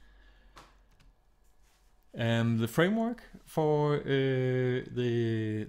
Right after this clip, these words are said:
the, the game support is something called Filmaftalen, or the Film Agreement. It's a political agreement,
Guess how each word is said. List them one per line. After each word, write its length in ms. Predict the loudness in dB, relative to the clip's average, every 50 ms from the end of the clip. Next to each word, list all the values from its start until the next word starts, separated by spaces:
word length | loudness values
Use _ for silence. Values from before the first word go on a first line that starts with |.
| -8 -6
the, 200 | -6 -4 -4 -6
the 120 | -8 -6
game 200 | -4 -4 -4 -4
support 480 | -6 -10 -12 -8 -6 -4 -4 -4 -6 -8 -8
is 200 | -8 -8 -8 -8
something 380 | -8 -10 -10 -8 -8 -10 -10
called 360 | -10 -10 -10 -8 -8 -10 -10
Filmaftalen, 800 | -14 -8 -6 -6 -4 -4 -6 -6 -6 -6 -6 -6 -6 -6 -8 -8
or 80 | -10 -12
the 100 | -14 -16
Film 280 | -14 -10 -8 -6 -6 -6
Agreement. 520 | -8 -6 -8 -6 -6 -6 -6 -6 -8 -8 -12
It's 140 | -14 -16 -14
a 20 |
political 460 | -12 -10 -8 -8 -8 -10 -8 -8 -8 -8
agreement, 560 | -6 -6 -6 -6 -4 -4 -6 -6 -6 -8